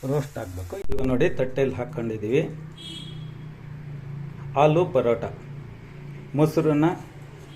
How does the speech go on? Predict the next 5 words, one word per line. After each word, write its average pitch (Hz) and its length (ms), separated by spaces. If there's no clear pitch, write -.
ಹತ್ಕೊಂಡು 135 720
ತಿನ್ನುವಂಥದ್ದು. 107 640
ತುಂಬ 156 300
ಟೇಸ್ಟ್ 147 320
ಆಗಿದೆ, 123 480